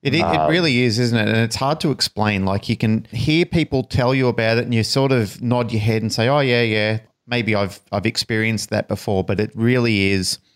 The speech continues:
Speaker 1: it's like walking your life through quicksand and never really knowing when your head is gonna go completely under. Y-, and you're sort of
Speaker 2: Yeah.
Speaker 1: always mitigating the depth of that quicksand from a day-to-day basis.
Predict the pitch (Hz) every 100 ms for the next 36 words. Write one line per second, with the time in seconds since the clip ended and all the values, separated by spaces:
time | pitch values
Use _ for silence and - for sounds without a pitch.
0 | _ - - - - - 127 - 113 123
1 | - 120 113 107 - _ _ _ _ -
2 | 117 107 110 110 - - 107 - 123 -
3 | - 104 95 98 101 113 110 104 107 104
4 | 98 101 104 95 95 98 98 107 101 95
5 | - 95 92 98 95 101 107 104 104 95
6 | 101 92 90 98 - - 107 104 101 -
7 | 123 104 92 120 113 104 92 101 107 107
8 | 104 95 95 90 85 - 104 - 101 87
9 | 95 - - 104 - 98 98 98 101 90
10 | 82 95 92 92 92 95 90 - - 190